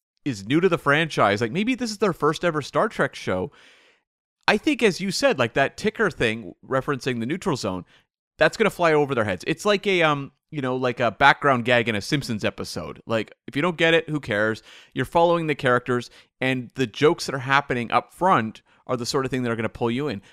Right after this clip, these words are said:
But if I were watching a show and they just literally, like, built up to just, like, dropping Doctor Phlox, pause, and move on,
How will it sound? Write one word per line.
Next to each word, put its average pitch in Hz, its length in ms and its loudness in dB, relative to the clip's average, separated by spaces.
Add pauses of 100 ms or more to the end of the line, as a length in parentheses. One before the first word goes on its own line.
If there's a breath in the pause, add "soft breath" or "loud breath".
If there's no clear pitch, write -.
But 143 100 -6
if 143 80 -10
I 226 120 2
were 277 160 2
watching 135 420 0
a 123 40 -4
show 123 300 0
and 110 100 -4
they 135 120 0
just 185 180 -8
literally, 127 420 0
like, 110 220 0 (380 soft breath)
built 151 260 2
up 151 300 2
to 143 100 -6
just, 127 220 -6
like, 107 200 -2
dropping 127 460 -2
Doctor 131 360 2
Phlox, 113 540 -2 (400)
pause, 113 540 2 (300)
and 117 160 0
move 120 240 0
on, 156 340 0